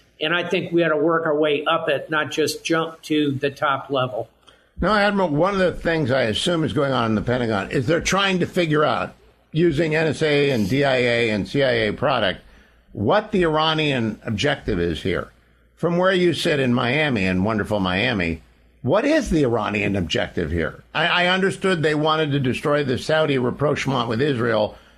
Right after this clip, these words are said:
Speaker 2: and that's why Hamas did what they did on ten seven. But what do they get out of killing Americans in Jordan with Iranian drones?
Speaker 1: Yeah, let's kinda do this from the inside out. So <clears throat> inside Iran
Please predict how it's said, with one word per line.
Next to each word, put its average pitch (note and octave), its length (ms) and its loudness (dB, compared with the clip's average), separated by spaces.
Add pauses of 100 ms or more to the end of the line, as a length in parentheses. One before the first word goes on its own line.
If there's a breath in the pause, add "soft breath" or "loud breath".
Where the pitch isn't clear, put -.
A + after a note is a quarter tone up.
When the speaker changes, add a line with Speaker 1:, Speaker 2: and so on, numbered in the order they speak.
(140 loud breath)
Speaker 2:
and A2+ 200 -2
that's D3+ 300 0
why C#3+ 160 0
Hamas C#3 440 0
did C3 140 -2
what A2+ 160 -2
they A2+ 140 0
did A#2 240 0
on G#2+ 200 0
ten G#2+ 260 -2
seven. G#2 520 -2 (420 soft breath)
But C3 100 0
what D3 300 2
do C4 80 2
they G3 140 2
get D#3 460 0 (100)
out C3+ 140 0
of G#2 140 -4
killing D#3+ 280 0
Americans D3+ 520 0
in B2 160 2
Jordan C3 400 0
with A#2 100 0
Iranian A#2 460 2
drones? G2 440 -2 (1700)
Speaker 1:
Yeah, G#3 120 0
let's G#3+ 220 2
kinda G#3 260 0
do F#3+ 180 4
this F3+ 240 0
from F3+ 200 0
the E3 160 2
inside D#3 520 0
out. D3 360 0
So D#3+ 280 2
<clears throat> - 420 -2
inside G#3 600 2
Iran D#3 360 0